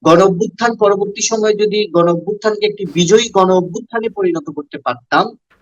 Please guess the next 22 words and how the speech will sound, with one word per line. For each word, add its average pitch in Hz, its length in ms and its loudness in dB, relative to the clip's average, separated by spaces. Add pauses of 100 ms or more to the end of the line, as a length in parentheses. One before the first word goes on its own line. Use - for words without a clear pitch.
(200)
কিংবা 220 320 2
এই 214 140 6
গণ 196 180 4
অভ্যুত্থানকে 214 680 2
যে 208 240 6
যাদের 151 400 2 (140)
প্ররোচনা 170 480 -4
কিংবা 170 300 -2 (160)
ওই 185 120 2
সময়ে 220 420 0
যে 196 120 2
রাজনৈতিক 175 720 2
শক্তিগুলা 190 720 -2 (120)
সহ 165 280 -4 (540)
যাদের 185 400 4
সমর্থনহীনতা 208 1400 0
এবং 156 180 -2 (100)
অসহযোগিতার 208 840 -2
জন্য 170 260 0
আমরা 147 240 0
একটা 170 240 -4
বাহাত্তরের 170 640 -2